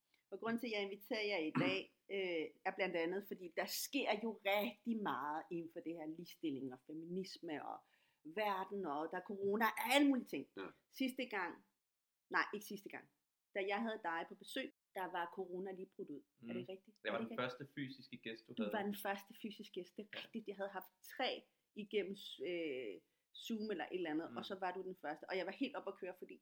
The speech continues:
Speaker 1: nu kunne jeg endelig
Speaker 2: Nå.
Speaker 1: se folk i øjnene. Yes, yes.
Speaker 3: <laughs> Ja.
Speaker 1: Men, øh, vi er stadig lidt i den samme tilstand. Selvom vi er, vi kan se hinanden, så skal vi holde afstand, og vi må ikke kramme, og alt de der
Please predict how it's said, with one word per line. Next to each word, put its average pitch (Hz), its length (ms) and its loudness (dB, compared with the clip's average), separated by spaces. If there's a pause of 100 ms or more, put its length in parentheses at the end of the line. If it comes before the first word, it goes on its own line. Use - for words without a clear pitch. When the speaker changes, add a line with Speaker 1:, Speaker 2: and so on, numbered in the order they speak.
(100)
Speaker 1:
nu 302 240 6
kunne 320 120 12
jeg 254 180 8
endelig 254 200 6
Speaker 2:
Nå. - 100 -2
Speaker 1:
se 254 40 4 (140)
folk 214 260 2 (360)
i 143 40 12
øjnene. 220 420 10 (240)
Yes, 247 240 10
yes. 214 340 4
Speaker 3:
<laughs> 107 100 -6
Ja. 104 80 -2 (300)
Speaker 1:
Men, 240 220 8
øh, 220 140 2
vi 240 140 4
er 262 40 6
stadig 254 360 4
lidt 247 140 2
i 247 40 -12
den 254 140 0
samme 233 220 2
tilstand. - 380 -6 (580)
Selvom 202 420 4
vi 196 180 2
er, 156 320 6
vi 180 60 -4
kan 185 140 -4
se 226 300 2
hinanden, 180 300 4
så 208 80 -6
skal 185 140 -4
vi 165 120 2
holde 131 140 6
afstand, 185 420 8
og 156 80 0
vi 165 60 2
må 156 100 8
ikke 233 160 6
kramme, 139 400 -2
og 131 240 2
alt 190 140 6
de 180 100 -4
der 143 100 0